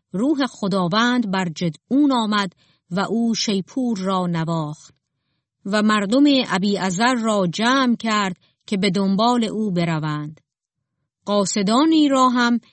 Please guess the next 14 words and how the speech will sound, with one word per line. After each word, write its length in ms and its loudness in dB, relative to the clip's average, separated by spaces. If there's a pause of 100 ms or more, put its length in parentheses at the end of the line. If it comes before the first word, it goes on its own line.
(160)
به 120 0
تمام 640 2
طایفهٔ 720 0
منسی 600 0
فرستاد 720 -4 (380)
و 60 -2
آنها 500 2
هم 340 -2
آمدند 760 0 (320)
و 120 0
به 120 0
دنبال 560 0
او 260 -4
رفتند. 720 -6